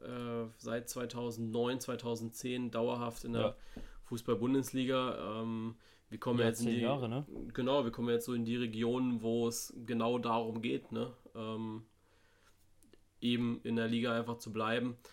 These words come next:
Speaker 1: Und ja, jetzt wieder mit dreizehnter ist, ist, glaub ich, genau das, was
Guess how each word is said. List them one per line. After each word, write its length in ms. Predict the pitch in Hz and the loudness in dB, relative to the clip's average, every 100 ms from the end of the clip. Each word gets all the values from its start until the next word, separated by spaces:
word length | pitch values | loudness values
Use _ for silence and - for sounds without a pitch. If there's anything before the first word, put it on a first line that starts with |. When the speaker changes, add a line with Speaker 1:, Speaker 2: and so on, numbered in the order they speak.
| - - - | -20 -12 -4
Speaker 1:
Und 840 | 110 107 104 104 - - - - - | 0 0 0 -2 -4 -6 -8 -8 -8
ja, 160 | 95 92 | -4 -4
jetzt 220 | 92 - | -4 -4
wieder 120 | 107 | -4
mit 200 | 98 - | -4 -4
dreizehnter 640 | 87 98 - 101 98 95 92 | -6 -6 -4 -4 -2 -4 -4
ist, 320 | 92 - - | -6 -6 -8
ist, 200 | 73 - | -10 -10
glaub 240 | 85 85 | -8 -8
ich, 320 | 87 85 - - | -10 -8 -10 -8
genau 300 | 87 90 90 | -8 -8 -8
das, 300 | 85 87 - | -8 -10 -10
was 380 | 87 - - | -10 -8 -10